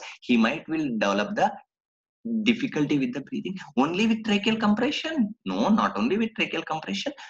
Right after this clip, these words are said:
but if the person willing to go for surgery, cosmetic reasons, yes, we can go for surgery. What else? If the person is having,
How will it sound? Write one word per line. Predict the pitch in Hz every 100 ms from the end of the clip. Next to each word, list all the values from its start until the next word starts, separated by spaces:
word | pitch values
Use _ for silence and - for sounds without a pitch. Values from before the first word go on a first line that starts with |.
| -
but | 214 -
if | 147
the | 160 180
person | 175 190 202 202
willing | 147 151 185 190
to | 175
go | 135 135
for | 143
surgery, | 135 117 104 113 113 -
cosmetic | 117 139 - 147 151 151 147
reasons, | 120 107 110 87 - - - _ _
yes, | 113 131 117 82 -
we | 95
can | 95 90
go | 90
for | -
surgery. | 147 190 190 196 208 190 - - - -
What | 131 -
else? | 175 151 104 - - _ _
If | 120 123 -
the | 175 -
person | 127 135 - - 185 185 -
is | 156 156
having, | - 113 113 117 131